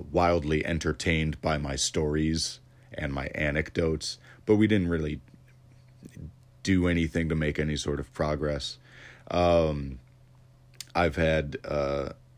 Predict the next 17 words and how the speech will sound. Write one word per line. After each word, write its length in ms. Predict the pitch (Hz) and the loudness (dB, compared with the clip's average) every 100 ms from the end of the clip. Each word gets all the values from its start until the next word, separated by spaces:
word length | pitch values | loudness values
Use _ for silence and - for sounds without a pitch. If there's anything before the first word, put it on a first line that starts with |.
| - | -8
a 100 | 78 | -8
therapist 540 | 78 80 71 78 71 62 | -2 -2 0 -4 -4 -6
I 140 | 73 | -6
brought 340 | 64 76 - | -2 -4 -4
to 120 | - - | -10 -8
tears 640 | - 90 87 98 95 - - | -2 4 6 4 2 -4 -2
the 140 | 87 | -2
first 380 | 78 95 87 - | 2 4 4 2
time 440 | 85 85 85 85 - 76 | 0 0 0 -2 -6 -8
that 340 | 76 80 - | 0 0 -2
I 200 | - 82 | -4 -2
met 240 | 82 82 87 | 0 0 2
her. 260 | 95 98 - - - - - - | 0 -2 -10 -20 -20 -20 -20 -12
Uh, 500 | 78 73 69 69 65 58 - - | -4 -2 -2 -4 -6 -10 -16 -8
that 280 | 78 76 - | -2 -2 -2
was 680 | 82 78 76 73 - - - - - - - - - - - - - - - - - - - - | -2 0 0 -2 -4 -6 -12 -20 -20 -20 -20 -20 -20 -20 -20 -20 -20 -20 -20 -20 -20 -20 -20 -10
a, 140 | 76 | -8